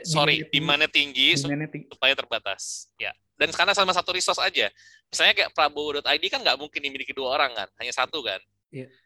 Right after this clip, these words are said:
Speaker 1: Itu dia tadi.
Speaker 2: Iya, iya, iya, iya, iya, gokil sih. <laughs> Menarik, menarik. Nah, terus tadi lu sempet cerita juga tentang, eh,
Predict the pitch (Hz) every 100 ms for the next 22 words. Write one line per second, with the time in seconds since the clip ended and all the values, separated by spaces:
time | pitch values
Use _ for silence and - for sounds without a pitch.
0 | _ _ _ - - 107 104 95 95 _
1 | _ _ _ 127 120 117 110 107 107 180
2 | 135 120 107 113 117 131 127 131 123 117
3 | - 233 453 381 - - - 698 - 719
4 | _ - - - _ - - 392 370 -
5 | 311 285 - 285 - - - 302 277 -
6 | 180 165 160 151 147 143 143 180 185 247
7 | 240 262 - - 226 262 214 180 170 -
8 | 160 156 156 147 151 175 151 143 160 175
9 | 180 _ _ _ _ _ - _ - 143
10 | 147 151 151 147 147 151 147